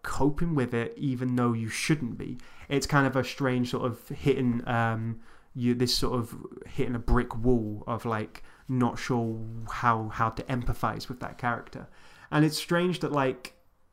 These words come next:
um, I've, it's, it's something simple as small stuff like that for me that changes, um,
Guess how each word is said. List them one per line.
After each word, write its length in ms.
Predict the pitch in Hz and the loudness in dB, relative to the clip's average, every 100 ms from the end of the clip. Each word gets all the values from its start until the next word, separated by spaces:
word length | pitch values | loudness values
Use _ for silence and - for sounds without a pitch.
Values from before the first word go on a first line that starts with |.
| _ _ _ _ _ _ _ _ _ _ - _ _ 147 | _ _ _ _ _ _ _ _ _ _ -20 _ _ 2
um, 580 | 127 120 120 120 120 - _ _ _ | 4 4 0 -2 -6 -12 _ _ _
I've, 280 | - 143 - | -2 -2 -2
it's, 340 | - 143 - - - | 0 0 0 -4 -4
it's 160 | 151 | 0
something 360 | - 147 143 135 | 2 0 0 -2
simple 440 | - 147 151 131 | 0 0 0 0
as 200 | 117 - - - - | 0 -2 -4 -14 -12
small 360 | - - 143 131 | -6 2 2 2
stuff 340 | - 127 - | 0 -2 0
like 160 | 123 131 | -2 2
that 180 | 123 - | -2 0
for 120 | 123 | 0
me 320 | 117 123 127 | 2 2 2
that 360 | 110 117 - - | 0 -4 -6 -8
changes, 720 | - 135 127 120 120 107 - | 0 2 2 2 0 -2 -6
um, 640 | 131 120 117 117 117 113 | -2 0 0 -2 -4 -6